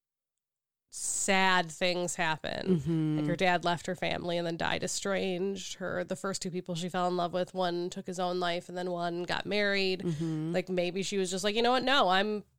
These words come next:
Speaker 1: I'm done. Like, I don't,
Speaker 2: Yeah.
Speaker 1: I don't wanna deal with this."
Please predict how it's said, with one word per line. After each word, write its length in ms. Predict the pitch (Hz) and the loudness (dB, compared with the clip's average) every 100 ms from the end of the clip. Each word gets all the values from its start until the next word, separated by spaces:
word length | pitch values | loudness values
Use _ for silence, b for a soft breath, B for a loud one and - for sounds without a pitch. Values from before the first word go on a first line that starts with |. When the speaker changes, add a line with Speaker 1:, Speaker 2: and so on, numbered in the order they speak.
| _ _ _ | _ _ _
Speaker 1:
I'm 140 | 208 202 | -4 0
done. 460 | 180 185 262 190 | 4 6 6 4
Like, 180 | 170 180 | 2 2
I 80 | 185 | 4
don't, 360 | 196 208 202 - _ _ _ _ _ _ | 4 4 2 -2 _ _ _ _ _ _
Speaker 2:
Yeah. 420 | 202 202 214 285 349 | 4 6 8 8 6
Speaker 1:
I 100 | 208 | 6
don't 260 | 226 214 | 6 4
wanna 340 | 196 196 226 240 | 2 4 4 4
deal 320 | 175 175 160 | 0 -2 0
with 220 | - - | -2 -4
this." 560 | 147 - - - - | -4 -4 -2 -4 -4